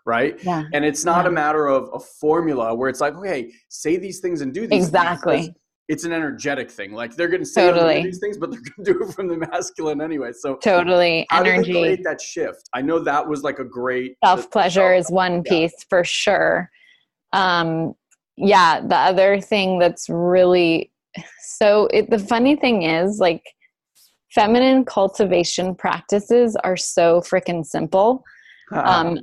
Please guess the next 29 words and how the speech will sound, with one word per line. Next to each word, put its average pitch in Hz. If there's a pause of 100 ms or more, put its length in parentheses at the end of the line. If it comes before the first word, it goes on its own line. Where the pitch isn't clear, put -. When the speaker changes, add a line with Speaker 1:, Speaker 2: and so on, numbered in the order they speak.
Speaker 2:
another 196
one 190
that's 175
one 180
of 175
my 170
personal 202
favorites, 175
when 196
I 190
met 196
my 175
partner, 175
yeah, 170
and 185
this 175
is 165
something, 156 (500)
yeah, 175
that 170
I'm, 165
like, 160 (500)
gotta 185 (600)
continue 202
to 208
cultivate, 185
and 170
I 160
forget 165